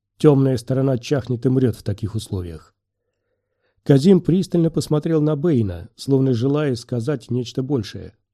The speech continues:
но все же промолчал. «На сегодня достаточно», сказал Казим. Небо вдалеке подернулось серой пеленой зари, до рассвета оставался всего час.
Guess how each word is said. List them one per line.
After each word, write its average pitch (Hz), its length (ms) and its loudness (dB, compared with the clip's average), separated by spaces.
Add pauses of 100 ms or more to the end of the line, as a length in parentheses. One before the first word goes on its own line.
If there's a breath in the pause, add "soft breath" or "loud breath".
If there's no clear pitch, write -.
(120)
но 135 300 0
все 147 260 -4
же 120 120 -2
промолчал. 120 640 -6 (1120)
«На 143 220 4
сегодня 160 420 4
достаточно», 101 760 -4 (100)
сказал 110 420 -4
Казим. 101 460 -8 (640)
Небо 160 300 6
вдалеке 160 440 0
подернулось 143 720 -2
серой 143 260 -2
пеленой 139 400 0
зари, 113 460 -6 (240)
до 131 160 4
рассвета 131 480 -2
оставался 107 480 -6
всего 107 260 -6
час. - 400 -12